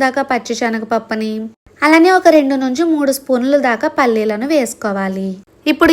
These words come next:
ఈ పోపులను రెండు నుంచి మూడు నిమిషాల పాటు దోరగా వేగనివ్వాలి. తరువాత ఇందులోకి వన్ టేబుల్ స్పూన్ దాకా మినపప్పుని, అలానే పన్నెండు నుంచి పదమూడు వరకు మిరియాలను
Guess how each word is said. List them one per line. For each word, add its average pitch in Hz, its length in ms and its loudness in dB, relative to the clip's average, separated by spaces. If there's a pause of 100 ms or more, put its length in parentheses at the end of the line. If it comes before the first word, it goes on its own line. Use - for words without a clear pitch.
ఈ - 20 6 (120)
పోపులను 285 440 6 (100)
రెండు 254 240 0
నుంచి 226 180 -4 (100)
మూడు 269 140 0 (100)
నిమిషాల 214 340 -2 (100)
పాటు 202 220 -2 (100)
దోరగా 226 400 0
వేగనివ్వాలి. 196 720 -4 (800)
తరువాత 320 340 6 (120)
ఇందులోకి 294 440 4
వన్ 262 200 0
టేబుల్ 240 340 0
స్పూన్ 262 300 -2
దాకా 254 160 0 (100)
మినపప్పుని, 214 720 -4 (520)
అలానే 330 240 6 (100)
పన్నెండు 269 420 2
నుంచి 247 260 -4
పదమూడు 240 460 0
వరకు 233 280 -2
మిరియాలను 214 520 -2